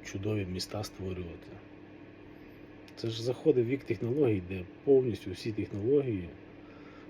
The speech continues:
будуть працювати на те, щоб покращувати, міняти все людям, від будинків, машин, безпілотних, цих таксі і так далі. Все це має рухатися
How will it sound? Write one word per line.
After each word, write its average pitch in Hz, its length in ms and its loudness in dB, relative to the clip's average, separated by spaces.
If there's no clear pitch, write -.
будуть 117 240 8
працювати 117 520 4
на 104 180 0
те, 127 320 4
щоб 110 180 2
покращувати, 101 960 -2
міняти 104 640 -2
все - 200 -6
людям, 90 440 -4
від 98 80 -6
будинків, 101 560 -4
машин, 95 440 -2
безпілотних, 98 840 -2
цих - 220 -10
таксі - 600 -4
і 92 40 -4
так 101 200 -4
далі. 95 300 -2
Все 98 120 -6
це 95 100 -6
має 95 320 -2
рухатися 92 460 -6